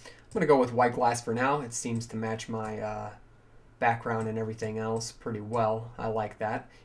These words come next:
Even though it might be a little bit hard to see, um, it still blends in really well. And I like the drop shadow that they've added as well, if you can see that. And following that, I'm gonna look at the icons. So there's quite a few here available to us. Uh, Humanity's one.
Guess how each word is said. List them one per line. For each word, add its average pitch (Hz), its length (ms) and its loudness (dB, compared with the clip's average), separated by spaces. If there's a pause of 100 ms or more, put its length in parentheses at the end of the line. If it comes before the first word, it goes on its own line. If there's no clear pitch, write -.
Even 196 120 -6
though 190 200 6
it 170 160 2
might 156 160 4
be 160 60 2
a 147 60 6
little 139 160 4
bit 131 140 0
hard 120 200 2
to 117 40 -2
see, 113 380 -4 (440)
um, 110 300 -8
it 104 100 -14
still 110 420 -4 (260)
blends 113 260 -4
in 110 180 -4
really 110 220 -2
well. 107 320 -2 (160)
And 123 100 -8
I 123 60 -2
like 117 180 0
the 117 60 -8
drop 110 260 -2
shadow 110 300 -6
that 104 160 -8
they've 104 160 -8
added 107 380 -6
as 104 120 -8
well, 107 240 -2
if - 160 -12
you 110 60 -16
can 107 120 -14
see - 280 -12
that. - 240 -14 (760)
And 127 140 -10
following 139 400 2
that, 113 180 4
I'm 131 80 0
gonna 117 140 0
look 120 160 0
at 110 80 -2
the 117 140 -4
icons. 107 580 -6 (360)
So 175 220 2
there's 196 240 0
quite 190 180 -2
a 180 40 -2
few 180 180 -2
here 143 320 4
available 117 400 2
to 113 240 -2
us. 127 280 -4
Uh, 113 180 -4
Humanity's 110 760 -4
one. 123 400 -2